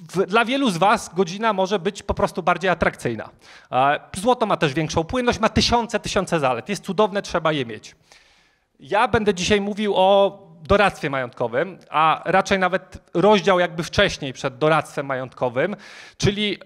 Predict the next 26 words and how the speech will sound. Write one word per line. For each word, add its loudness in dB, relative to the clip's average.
o 6
tym, -2
co 0
musi -2
zajść, 0
żeby 2
w -2
ogóle 2
o -4
doradztwie 0
majątkowym -2
można 2
było 4
mówić. 0
Otóż 2
musi -2
być 0
zgromadzony 0
majątek. 2
I -6
on 4
jest 0
gromadzony 2
na 2
różne 4
sposoby. 0